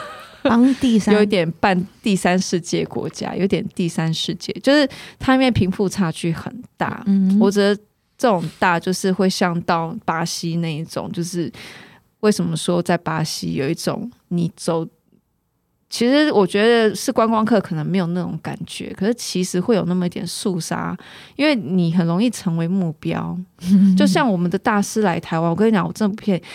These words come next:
Speaker 2: 第一年、第二年，他那时候刚来台湾跟我们见面、跟我们相处，然后他不是说他想要自己看吗？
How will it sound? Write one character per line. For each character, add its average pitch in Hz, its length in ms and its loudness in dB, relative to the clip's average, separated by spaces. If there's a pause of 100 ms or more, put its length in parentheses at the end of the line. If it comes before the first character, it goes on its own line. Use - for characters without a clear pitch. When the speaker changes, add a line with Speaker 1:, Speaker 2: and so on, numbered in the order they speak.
(160)
Speaker 2:
第 247 140 2
一 247 80 2
年、 185 200 2
第 208 160 -2
二 196 120 2
年， 170 200 -6
他 180 140 -4
那 208 80 0
时 196 60 0
候 196 40 -2
刚 190 180 -2
来 175 140 -6
台 - 160 -8
湾 170 260 -4
跟 180 120 -2
我 170 40 -4
们 - 160 -8
见 165 220 -6
面、 170 260 -6 (140)
跟 190 100 -2
我 180 80 0
们 175 320 -6
相 175 300 -2
处， - 340 -10 (360)
然 196 120 4
后 220 60 4
他 247 80 4
不 202 140 -4
是 214 100 0
说 208 160 0
他 202 100 2
想 170 160 -2
要 165 80 -2
自 - 160 -6
己 175 140 -4
看 165 180 -4
吗？ 170 400 -8